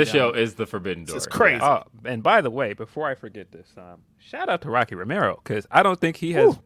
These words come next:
Speaker 3: properly gotten his flowers for all of the people that he's, he's helping to get on this, on this, uh, Wrestle Kingdom card.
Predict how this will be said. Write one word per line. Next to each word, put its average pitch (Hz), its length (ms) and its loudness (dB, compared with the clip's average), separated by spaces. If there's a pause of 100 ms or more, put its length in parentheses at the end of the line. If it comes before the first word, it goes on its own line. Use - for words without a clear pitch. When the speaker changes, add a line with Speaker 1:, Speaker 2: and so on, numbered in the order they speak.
Speaker 3:
properly 190 460 2
gotten 139 240 0
his 135 140 -12
flowers 139 460 0
for 113 360 -4 (300)
all 139 180 2
of 165 80 -4
the 156 60 -8
people 143 340 -8
that 120 80 -4
he's, 123 340 -8
he's 120 280 -8
helping 135 340 -2
to 117 60 -4
get 123 180 -4
on 117 120 -4
this, 110 200 -8
on 113 200 -8
this, 110 240 -12
uh, 104 200 -6
Wrestle - 280 -8
Kingdom 98 300 -12
card. 120 400 0